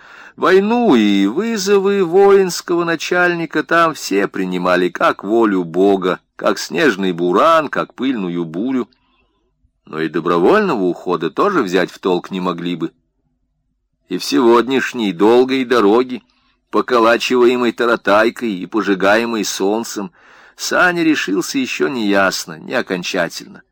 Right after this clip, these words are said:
Еще предстояло ему в Ростове совещаться с другом своим Котей.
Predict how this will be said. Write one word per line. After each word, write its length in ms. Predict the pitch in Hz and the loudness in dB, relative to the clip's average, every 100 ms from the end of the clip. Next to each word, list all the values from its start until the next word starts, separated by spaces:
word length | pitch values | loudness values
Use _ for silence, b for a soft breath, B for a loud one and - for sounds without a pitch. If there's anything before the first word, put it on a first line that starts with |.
| _ _ _ _ _ _ _ | _ _ _ _ _ _ _
Еще 340 | 107 - 117 | -6 -2 0
предстояло 520 | 104 110 - 98 95 98 | 0 -2 0 2 4 4
ему 240 | 98 98 | 2 2
в 40 | |
Ростове 640 | 104 98 - 131 165 165 160 | 2 2 0 2 4 4 2
совещаться 840 | - 151 147 139 - 147 - - | -4 -2 0 0 0 0 0 -2
с 80 | 113 | -2
другом 400 | 95 139 135 131 | 0 0 2 0
своим 340 | - 123 127 113 | -2 0 0 -2
Котей. 720 | _ 110 113 101 - 98 82 | _ -2 2 2 -2 -8 -10